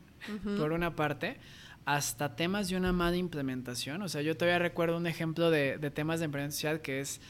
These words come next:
Speaker 2: la tela para protegerse del mosquito, creo,
Speaker 1: Ujú.
Speaker 2: en África, ¿no? Y era una tela especial que ponías en tu cama para protegerte de un mosquito especial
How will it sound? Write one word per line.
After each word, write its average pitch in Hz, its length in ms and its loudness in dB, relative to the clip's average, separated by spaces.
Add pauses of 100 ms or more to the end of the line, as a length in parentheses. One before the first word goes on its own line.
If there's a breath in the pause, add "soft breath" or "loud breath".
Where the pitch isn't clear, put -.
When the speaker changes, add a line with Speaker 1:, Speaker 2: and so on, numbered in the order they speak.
(280 loud breath)
Speaker 2:
la 165 260 4
tela 175 420 6
para 147 240 2
protegerse 147 560 -2
del 151 180 0
mosquito, 131 520 -6 (200)
creo, 220 340 2
Speaker 1:
Ujú. 196 40 -6 (280)
Speaker 2:
en 139 180 -4
África, 135 420 -4
¿no? 143 140 -2
Y 175 80 2
era 160 280 2 (280 loud breath)
una 175 320 2
tela 202 260 6
especial 180 520 2
que 175 100 -6
ponías 151 320 -4
en 170 120 -4
tu 151 100 -10
cama 214 320 -2
para 151 160 -4
protegerte 151 480 -8
de - 20 -4
un 170 80 -4
mosquito 170 380 -6
especial 185 500 -4